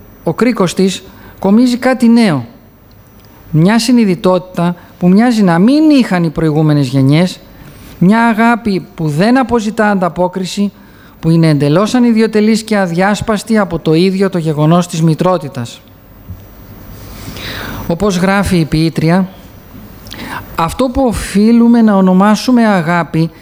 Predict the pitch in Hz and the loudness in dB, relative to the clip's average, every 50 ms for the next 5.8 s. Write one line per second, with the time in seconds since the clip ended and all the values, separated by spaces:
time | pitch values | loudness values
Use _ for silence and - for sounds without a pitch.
0 | - - - - - 214 233 247 254 240 - 233 240 240 247 254 254 240 220 196 | -20 -20 -20 -4 0 2 2 2 2 2 0 0 0 0 2 2 4 4 4 4
1 | 196 190 180 180 185 208 226 214 220 - - 220 202 196 170 165 175 202 214 208 | 4 4 4 2 2 2 0 0 -2 -2 -2 0 0 0 0 0 0 2 2 2
2 | 180 151 139 - - - 127 117 - - - - - - - - - - - 165 | 0 -2 -4 -6 -6 -6 -6 -6 -8 -12 -20 -20 -20 -20 -20 -20 -20 -6 0 2
3 | 160 175 202 214 214 226 226 233 220 226 208 190 175 170 160 160 165 165 175 180 | 2 4 2 2 2 2 2 2 2 4 2 4 4 2 4 4 4 2 2 0
4 | 180 - - - - - - - 165 190 247 247 240 - 180 151 - - 160 156 | -2 -6 -14 -20 -20 -18 -10 -4 -2 0 0 0 0 -2 -4 -4 -2 0 0 0
5 | 151 143 - 156 - - 151 151 151 147 143 131 - - - | 0 0 -2 -4 -2 -2 0 0 0 0 -2 -4 -6 -8 -10